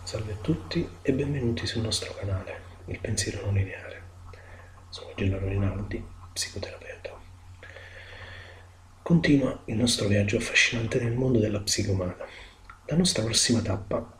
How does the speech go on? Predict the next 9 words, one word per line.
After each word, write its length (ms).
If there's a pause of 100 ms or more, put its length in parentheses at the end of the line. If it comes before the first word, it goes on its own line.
ci 140
farà 180
viaggiare 400
in 100
luoghi 220
virtuali 800
e 120
luoghi 640 (160)
reali, 400